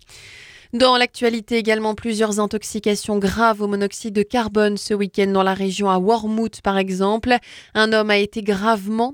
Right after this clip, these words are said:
intoxiqué à cause du dysfonctionnement d'un poêle à bois.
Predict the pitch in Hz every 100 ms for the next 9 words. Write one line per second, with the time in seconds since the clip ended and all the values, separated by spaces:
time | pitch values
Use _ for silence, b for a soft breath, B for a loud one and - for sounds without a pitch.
0 | 302 220 214 247 - - 226 - 220 202
1 | 196 233 214 185 180 226 226 - 233 -
2 | - 214 220 254 226 196 190 - 220 208
3 | 196 190 208 220 262